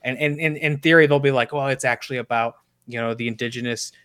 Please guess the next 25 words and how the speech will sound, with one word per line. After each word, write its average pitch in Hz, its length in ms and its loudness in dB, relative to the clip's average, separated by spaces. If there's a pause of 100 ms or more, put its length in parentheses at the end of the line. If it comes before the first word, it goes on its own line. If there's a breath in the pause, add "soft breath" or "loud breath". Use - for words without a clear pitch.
native 123 320 -4
genocide 120 600 2
as 113 200 -6
a 113 60 -6
result 120 320 -2
of 117 80 -4
American 131 480 -2
colonialism 147 760 2
because 113 320 -10
of 113 120 -6
all 117 160 2
the, 120 200 -2 (340 soft breath)
the, 120 160 -6
the, 120 320 -8
the 131 100 -8
native 131 600 0 (440)
art 147 520 4 (200)
and 131 320 -8
art, 139 200 -8
you 151 100 -8
know, 127 220 -2 (600)
design 143 640 6
and 135 100 0
decoration." 143 1000 2
And 127 180 -6